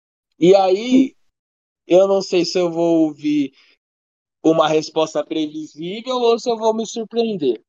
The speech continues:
Speaker 1: Giovana Ribeiro,
Speaker 2: Meu Deus.
Speaker 1: qual a sua
Speaker 2: Oi.
Speaker 1: relação com o esporte?
Speaker 2: Cara, nenhuma, mas longe possível. <laughs>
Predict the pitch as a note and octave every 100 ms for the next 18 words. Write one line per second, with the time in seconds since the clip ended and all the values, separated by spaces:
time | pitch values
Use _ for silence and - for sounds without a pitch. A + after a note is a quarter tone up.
0 | _ _ _ _ _ A#3+ B3+ A#3+ C#4 C#4+
1 | B3+ F3+ D#3 B2+ A2 A2 _ _ _ -
2 | F#3+ F#3 F#3 - - - G#4 G4+ - C4
3 | G#3 F#3+ F3+ G#3+ G#3+ C4 B3 - - D#3
4 | - F4+ - - - - C4 B3+ A#3 A#3
5 | G#3 G#3 G3 _ A3 A3+ C4 C4 G#3 F#3+
6 | F#3+ G#3 A3 - _ _ _ G#3 G#3+ A#3
7 | B3+ - C#4+ - C4 - - G#3+ - -
8 | A3+ - _ _ _ _ _ _ _ _
9 | - C5 C#5+ A4+ G#4 G4 -